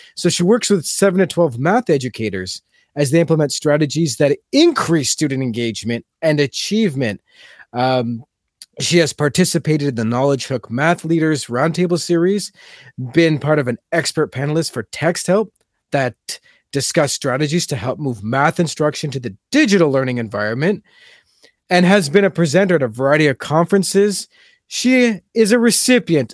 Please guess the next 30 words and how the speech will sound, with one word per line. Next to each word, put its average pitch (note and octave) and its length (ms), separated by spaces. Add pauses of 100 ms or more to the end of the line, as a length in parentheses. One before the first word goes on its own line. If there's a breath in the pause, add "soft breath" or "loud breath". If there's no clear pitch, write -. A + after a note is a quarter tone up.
(140)
of D#3+ 160
the E3+ 100
Ottawa F#3 200
Catholic F3 340
School F3 220
Board D3+ 240
Director A3 540
of E3+ 220
Education D#3+ 760
Award. F#2+ 500 (500 soft breath)
She's - 160
currently B3 360
working G3+ 300
on F3 80
a D3+ 60
Masters E3+ 500
of D3+ 100
Mathematics D3+ 600
teaching D#3+ 640
at B2+ 120
the C3+ 80
University C3 680
of A#2 80
Waterloo, A2+ 760 (600 soft breath)
is F3+ 180
a D#3+ 140
formidable F3+ 1000
math D#3 520
teacher. A#2 420
My B2+ 300